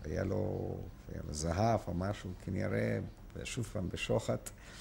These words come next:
קיבלנו בקצה הגטו איזה בית קטן,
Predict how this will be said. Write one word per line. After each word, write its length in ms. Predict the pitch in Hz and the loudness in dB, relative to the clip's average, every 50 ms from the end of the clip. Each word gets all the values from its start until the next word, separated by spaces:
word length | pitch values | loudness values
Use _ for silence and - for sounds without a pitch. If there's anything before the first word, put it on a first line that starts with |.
| - - - - - - | -12 -12 -12 -14 -8 0
קיבלנו 540 | - 101 92 95 113 123 127 123 117 98 92 | 2 6 10 12 12 12 12 12 12 10 8
בקצה 520 | 98 - - - - - - 139 127 120 | 6 4 4 6 8 10 12 12 12 12
הגטו 440 | 107 98 92 104 107 104 - 92 82 | 12 10 10 10 8 8 8 6 6
איזה 240 | 87 87 85 87 82 | 6 6 6 4 4
בית 440 | 80 78 80 78 78 80 87 85 - - - | 4 6 6 6 6 6 4 2 0 -2 -2
קטן, 480 | - - - - - 87 85 101 131 | -2 -2 2 4 6 6 6 6 4